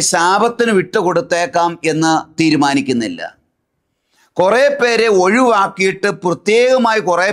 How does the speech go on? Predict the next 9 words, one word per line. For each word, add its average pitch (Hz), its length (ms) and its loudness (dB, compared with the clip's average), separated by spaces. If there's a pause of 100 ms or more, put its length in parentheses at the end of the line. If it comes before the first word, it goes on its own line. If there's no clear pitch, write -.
(100)
പേരെ 185 240 -2 (160)
മാത്രമായിട്ട് 190 760 -2 (140)
ദൈവം 160 320 0
അനുഗ്രഹിക്കുന്നില്ല. 185 800 -2 (3000)
എന്നാൽ 262 280 2
നമ്മുടെ 240 280 2
ചുറ്റുപാട് 247 420 2 (100)
നമുക്ക് 214 340 0
നോക്കുമ്പോൾ 214 520 0